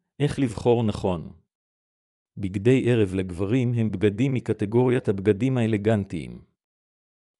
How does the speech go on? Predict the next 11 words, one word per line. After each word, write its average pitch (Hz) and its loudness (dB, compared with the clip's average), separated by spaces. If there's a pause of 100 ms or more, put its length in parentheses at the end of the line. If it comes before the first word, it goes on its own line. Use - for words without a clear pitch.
בכדי 107 2
לבחור 120 0
את 113 0
האוטפיט 104 0
שיתאים 131 -2
לך 127 -2
בצורה 113 2
הטובה 117 2
ביותר 117 2
לאירוע 107 2
שלך, 90 -4